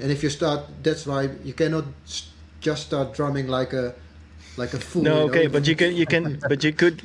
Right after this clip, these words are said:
Speaker 2: you could in theory, you, uh, you, the way to set it up in, when you actually used it in, in, in a real,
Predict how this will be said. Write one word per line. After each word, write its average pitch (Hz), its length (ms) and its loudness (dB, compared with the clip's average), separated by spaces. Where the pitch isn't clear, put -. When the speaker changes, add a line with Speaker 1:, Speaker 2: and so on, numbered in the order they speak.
Speaker 2:
you 143 80 4
could 160 260 0
in 147 120 2
theory, 147 440 2
you, 139 220 0
uh, 131 100 -2
you, 131 400 -4
the 127 140 0
way 135 140 6
to 139 100 -2
set 131 240 2
it 127 80 2
up 127 180 2
in, 127 200 -2
when 120 160 4
you 117 100 4
actually 113 300 0
used 113 320 2
it 107 160 0
in, 110 100 -2
in, 107 240 -4
in 110 160 -6
a 101 80 -4
real, 101 420 0